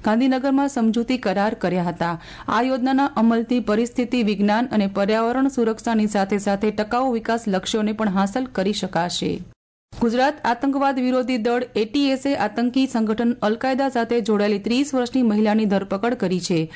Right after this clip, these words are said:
સોશિયલ મીડિયાના માધ્યમથી આ મહિલા આતંકી સંગઠનની વિચારધારાનો પ્રચાર કરી રહી હતી. ગૃહ રાજ્ય મંત્રી હર્ષ સંઘવીએ કહ્યું કે બેંગલુરુથી પકડાયેલી આ મહિલા ઓનલાઈન આતંકી મોડેલ પર કામ કરે છે, જેના પાકિસ્તાની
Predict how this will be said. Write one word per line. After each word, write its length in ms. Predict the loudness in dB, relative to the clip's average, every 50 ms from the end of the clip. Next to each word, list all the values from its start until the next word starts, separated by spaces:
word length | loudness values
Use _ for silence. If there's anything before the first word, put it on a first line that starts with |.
| -16 -12 -4 0
સોશિયલ 380 | 0 0 0 0 0 2 2
મીડિયાના 440 | 2 2 2 2 2 2 2 2 2
માધ્યમથી 520 | 2 2 2 0 0 0 0 0 0 0 -2
આ 240 | 0 -2 -2 0
મહિલા 260 | 0 0 0 0 0 0
આતંકી 480 | 0 -2 -4 -4 -2 -4 0 0 0 0
સંગઠનની 580 | 2 0 0 0 0 0 2 2 4 4 4
વિચારધારાનો 600 | 2 2 2 0 0 0 0 0 2 2 2 0
પ્રચાર 380 | 0 0 -2 -2 0 -2 -2 -2
કરી 260 | -2 -2 0 0 2
રહી 200 | 2 2 2 2
હતી. 360 | 0 0 0 0 0 0 -2 -4 -12 -16 -18 -6 -2
ગૃહ 200 | 0 2 4 4
રાજ્ય 320 | 4 4 2 2 2 0 2
મંત્રી 360 | 2 2 2 0 0 0 2
હર્ષ 260 | 2 0 0 0 -2
સંઘવીએ 420 | -2 0 0 2 2 2 2 0
કહ્યું 460 | 0 0 0 2 2 2 2 2 0 -4 -10 -18 -6 -2
કે 80 | 0 2
બેંગલુરુથી 640 | 2 2 2 2 2 2 2 0 0 2 0 0
પકડાયેલી 500 | 2 0 -2 0 0 0 2 2 0 0
આ 240 | 0 0 -2 0 0
મહિલા 320 | 0 0 0 0 0 0 0
ઓનલાઈન 380 | 0 2 2 2 2 2 2 0 0
આતંકી 380 | -2 -4 -2 -2 -2 0 2 2
મોડેલ 320 | 4 4 2 2 0 -2
પર 180 | 0 0 -2 -2
કામ 260 | 0 -2 -2 -2 -2
કરે 260 | -2 -2 0 0 0
છે, 320 | 0 0 0 0 0 -2 -6 -14 -16 -4 0
જેના 200 | 2 2 2 0
પાકિસ્તાની 580 | 0 -4 -4 -2 -4 -2 0 0 0 2 0